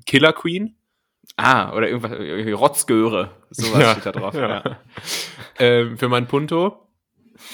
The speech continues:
Speaker 1: hab ich aber, hab ich aber noch nicht drauf gemacht. Für meine Möhre hab ich noch nicht, hab ich aber noch nicht drauf gemacht.
Speaker 2: Ja, ja.
Speaker 1: Ähm, nee, aber es ist, ähm, ich hab vorhin, äh, mich auch mit jemandem unterhalten und gesagt, "Ah, ähm,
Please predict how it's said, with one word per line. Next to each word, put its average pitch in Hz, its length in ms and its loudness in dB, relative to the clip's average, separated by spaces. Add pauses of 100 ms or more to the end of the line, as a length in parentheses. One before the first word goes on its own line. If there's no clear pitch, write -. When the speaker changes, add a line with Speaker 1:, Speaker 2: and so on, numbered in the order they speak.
(140)
Speaker 1:
hab 120 140 0
ich 131 120 0
aber, 120 240 0
hab 131 140 2
ich 143 120 2
aber 139 140 4
noch 131 120 0
nicht 131 200 -6
drauf 113 220 2
gemacht. - 200 -12
Für 123 80 -2
meine 120 220 0
Möhre 120 540 0
hab 123 120 0
ich 123 80 -6
noch 123 120 -2
nicht, 123 120 -4
hab 131 120 -4
ich 127 100 -4
aber 123 100 0
noch 123 120 -4
nicht 120 160 -8
drauf 107 200 -4
gemacht. 85 360 -8 (340)
Speaker 2:
Ja, 107 240 -12 (300)
ja. 110 220 2
Speaker 1:
Ähm, 113 200 -4
nee, 131 240 4
aber 120 360 2
es 120 140 -10
ist, - 460 -10
ähm, 117 640 -8
ich - 140 -10
hab 127 120 -10
vorhin, 139 360 -2
äh, - 280 -12
mich 131 240 -10
auch 117 80 -6
mit 120 120 -10
jemandem 123 260 -8
unterhalten 120 480 -6
und 123 80 -10
gesagt, 110 240 -8
"Ah, - 420 -4 (540)
ähm, 104 640 -6